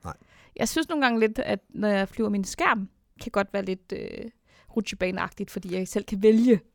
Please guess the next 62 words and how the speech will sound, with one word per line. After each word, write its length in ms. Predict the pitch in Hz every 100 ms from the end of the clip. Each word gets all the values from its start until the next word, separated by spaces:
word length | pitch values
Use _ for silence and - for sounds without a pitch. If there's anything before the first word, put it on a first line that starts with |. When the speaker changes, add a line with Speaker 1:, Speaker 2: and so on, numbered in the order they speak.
| -
Speaker 2:
"Ui, 160 | - 370 330 285
nu 80 |
går 120 | 247 214
det 80 |
hurtigt 280 | 220 214 208
den 160 | 226 285
her 140 | 302
vej," 240 | 247 240 240
eller, 120 | 220
"Nu 80 | 220
Speaker 1:
Mm. 80 |
Speaker 2:
drejer 400 | 240 208 208 226
det," 240 | 226 208 185
eller 140 | 180
et 20 | 196
eller 140 | 185
andet, 220 | 175 220 370
ikke? 140 | - -
Speaker 1:
Det 60 | 123
er 40 |
sjovt, 240 | - 143 -
den 100 | 143
har 180 | 131
jeg, 100 | 120
hvis 260 | 110 98 -
jeg 120 | 104
flyver 220 | - 104 90
tæt 160 | -
på 100 | -
skyer 220 | - 107
i 40 | 87
min 100 | 80
skærm. 240 | - - _ _ _ -
Speaker 2:
Ja. 160 | 208 185 - _ _ _ _ -
Speaker 1:
Eller 200 | 156 151
i 160 | 110
frit 240 | 98 117 -
fald, 220 | 101 -
hvis 140 | 90
man 120 | 107 95
tracker 340 | 117 110 120
mod 260 | 104 98 95
skyer, 400 | - 107 76 -
altså 240 | - 95
kan 120 | 98
se, 240 | - 139 87
at, 200 | 92 104
øh, 80 | 90
der 60 | 92
er 40 |
fart, 320 | - 120 90
eller 200 | 92 90 90
langs 300 | 85 110 110
med 60 | 107
skyer, 240 | - 101
eller 140 | 82 90
Speaker 2:
Mm. 60 |
Speaker 1:
eller 180 | 247 214
selvfølgelig 360 | 185 98 87 87
på, 260 | - 78 80 _ -
på, 240 | 87 80
øh, 180 | 71